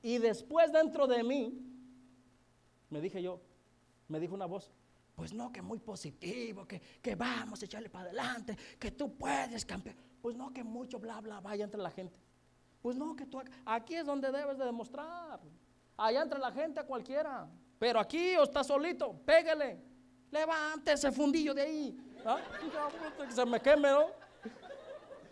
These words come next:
Y ahí entendí que yo podía hacer algo. Y mira lo que son las cosas, empecé a contactar de nuevo. Pero ya cuando te han rechazado tanto, está como cuando uno le dice a las muchachas, "Hey,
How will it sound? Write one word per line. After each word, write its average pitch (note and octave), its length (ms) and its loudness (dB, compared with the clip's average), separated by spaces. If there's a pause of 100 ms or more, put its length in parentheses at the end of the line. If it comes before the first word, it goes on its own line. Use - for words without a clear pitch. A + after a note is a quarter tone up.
(140)
Y B3+ 100 4
ahí A#3+ 260 8
entendí B3+ 360 4 (160)
que A3 140 0
yo A3 140 2
podía A3+ 220 0
hacer A3+ 200 -2
algo. A#3+ 260 -4 (840)
Y A#3 120 0
mira A#3+ 240 2
lo G#3+ 160 0
que G#3+ 120 -2
son G#3 140 -4
las A#3 160 0
cosas, A3+ 440 0
empecé F#3+ 340 -4
a A3+ 120 -2
contactar A3 440 -4
de G#3+ 60 -4
nuevo. G#3+ 300 -8 (480)
Pero G3+ 220 4
ya C4 160 6
cuando C4+ 260 2
te C4+ 80 4
han D4 60 4
rechazado C4+ 480 2
tanto, C#4 300 2
está B3+ 180 -2
como A#3+ 180 -4
cuando G3 240 -2
uno B3 100 -4
le G3+ 100 -2
dice A3 180 -6
a - 20 -2
las F#3 120 -2
muchachas, G#3 520 -6
"Hey, A3+ 260 -10